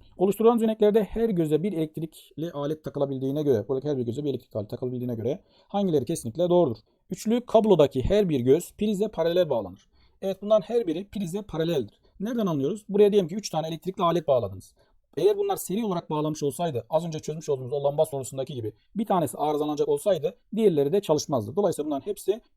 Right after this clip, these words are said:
prize paralel olarak bağlanır. Ve bu sayede de hepsinin gerilimi aynı olacağı için parlaklıkları da, mesela lamba bağladığınızda parlaklıkları azalmaz. Veyahut da elektrikli alet bağladığınız zaman bunların üzerine düşen gerilim azalmamış olur paralel bağladığınız. Ama seri olarak bağlasaydınız buradaki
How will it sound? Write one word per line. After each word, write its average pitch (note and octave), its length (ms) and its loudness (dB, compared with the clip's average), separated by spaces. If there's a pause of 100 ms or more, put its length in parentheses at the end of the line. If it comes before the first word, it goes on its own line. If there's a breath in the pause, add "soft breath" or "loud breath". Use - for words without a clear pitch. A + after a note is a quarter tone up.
prize F3+ 440 0 (180)
paralel D#3 300 4
olarak C#3 320 2
bağlanır. G#2+ 280 -4 (260)
Ve G4 80 -4
bu G3 280 -6
sayede D#3 320 2
de G#3+ 140 0
hepsinin E3 300 -6
gerilimi D3+ 300 2
aynı F3+ 220 -2
olacağı A#2 200 -6
için G3+ 160 -10
parlaklıkları C3 540 -4
da, D#3 80 -6
mesela C3+ 240 -8
lamba D3 220 -2
bağladığınızda A2+ 340 -4
parlaklıkları D#4+ 440 -4
azalmaz. C#4 380 0 (240)
Veyahut F3+ 160 2
da E3+ 40 -2
elektrikli E3+ 320 -4
alet E3 320 0
bağladığınız A#2 380 2
zaman E3 240 -2 (180)
bunların F3+ 220 0
üzerine C#3 220 0
düşen C3 240 -6
gerilim F3 320 2 (160)
azalmamış E3+ 480 2
olur G2+ 160 -8
paralel C3+ 280 2
bağladığınız. G2 360 -2
Ama E3 120 -4
seri G#3 200 2
olarak F#3 180 4
bağlasaydınız C#3 520 0 (220)
buradaki F#3 380 2